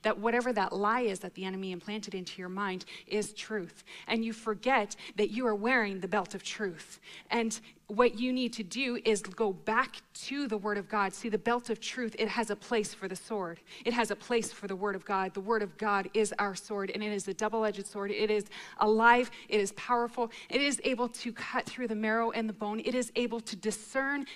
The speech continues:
the intents and the thoughts of our hearts. And so this is where we have an opportunity to be mindful about the things that are actually coming out of our mouth. But it starts with being mindful about the things that are coming into our mind.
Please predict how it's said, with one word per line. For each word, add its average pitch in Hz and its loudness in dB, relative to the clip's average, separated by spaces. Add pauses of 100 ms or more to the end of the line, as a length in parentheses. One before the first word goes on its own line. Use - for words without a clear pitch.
the 226 -2
intents 262 -4
and 247 2
the 233 2
thoughts - 0 (220)
of 196 -4
our 202 -2
hearts. - -12 (760)
And 220 -4
so 226 -2
this 226 -6
is 226 -6
where 214 0
we 202 -4
have 220 -6
an 202 -6
opportunity 196 -6
to - -12
be 185 -10
mindful 190 -6
about 175 -8
the 180 -12
things 180 -10
that 180 -10
are 175 -6
actually 175 -10
coming 175 -10
out 170 -8
of 165 -14
our 170 -10
mouth. 165 -10 (300)
But 202 -2
it 185 -4
starts - -4 (260)
with 190 -6
being 190 -2
mindful 180 -4
about 175 -8
the 180 -12
things 175 -10
that 175 -8
are 170 -10
coming 170 -8
into 175 -10
our 160 -10
mind. 160 -12